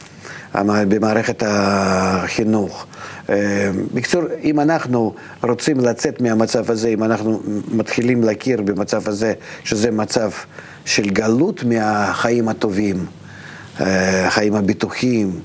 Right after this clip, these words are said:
חיים שמחים, אז, אה, אין לנו ברירה, אנחנו צריכים את המאור המחזיר למוטב. אז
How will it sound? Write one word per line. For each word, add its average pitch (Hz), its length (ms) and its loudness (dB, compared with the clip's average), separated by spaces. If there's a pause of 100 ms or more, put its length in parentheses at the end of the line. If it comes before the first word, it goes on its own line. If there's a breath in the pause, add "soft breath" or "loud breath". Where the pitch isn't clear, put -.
(320 loud breath)
חיים 104 240 0
שמחים, 110 640 0 (800 loud breath)
אז, 110 540 0
אה, 123 80 4 (420)
אין 120 200 2
לנו 127 220 2
ברירה, 101 320 2
אנחנו 98 260 0
צריכים - 280 -2
את 110 120 0
המאור 107 380 2
המחזיר 101 380 2
למוטב. 95 420 0 (580 loud breath)
אז - 280 0